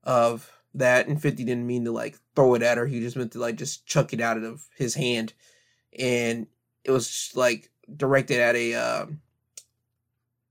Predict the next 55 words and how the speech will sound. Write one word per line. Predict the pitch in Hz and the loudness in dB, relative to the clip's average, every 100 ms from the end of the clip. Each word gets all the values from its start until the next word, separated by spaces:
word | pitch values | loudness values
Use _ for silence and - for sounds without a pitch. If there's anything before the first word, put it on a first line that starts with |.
| - | 0
area | 170 175 175 | 4 6 6
that | 143 131 | 4 0
someone | - 151 139 | 2 4 4
was | 135 127 | 4 0
supposed | 120 - 165 | -4 2 2
to | 147 | 4
be | 143 | 4
at, | 139 123 | 4 2
and | |
she | - 151 | 0 2
was | 139 120 | 2 2
there, | 131 131 | 4 4
and | 123 | 2
she | - | 0
happened | 135 123 113 110 | 0 0 -2 -8
to | |
just | 117 | -8
get | 120 113 | -8 -4
clocked | - 135 127 | 2 4 2
in | 131 | -2
the | |
head | 127 | -2
with | 120 | -2
the | 120 | -6
mic. | 123 123 117 | -4 -4 -4
So, | - 135 120 117 _ - _ _ _ | -4 -2 -2 -4 _ -20 _ _ _
again, | - 160 127 151 - | -2 2 2 0 -8
no | 190 240 | 2 4
lawsuit, | 226 220 214 220 | 4 4 2 4
at | 196 | 4
least | 196 185 | 4 2
to | |
my | 180 180 | 4 4
knowledge, | 175 170 143 | 6 4 2
at | |
least | 151 147 | 0 -2
of | 123 120 | -2 4
right | 143 127 | 4 4
now. | 131 143 160 - | 0 0 -2 -6
It | 131 | 0
might | 143 139 | 2 2
be | 127 135 127 143 | 0 -4 -2 -4
in | 131 | -4
the | |
next, | 123 123 - - _ - | -4 -4 -8 -12 _ -6
like, | 120 110 _ _ _ _ - | -4 -4 _ _ _ _ -6
week | 147 151 - | -2 -2 -2
to | 135 | 0
come, | 139 143 120 | 4 4 2
but | 117 - _ _ | -4 -6 _ _
I | - 170 | 2 4
don't | 117 | 4
think | 123 110 | -2 -6
it | 113 | -6
is. | 113 | -8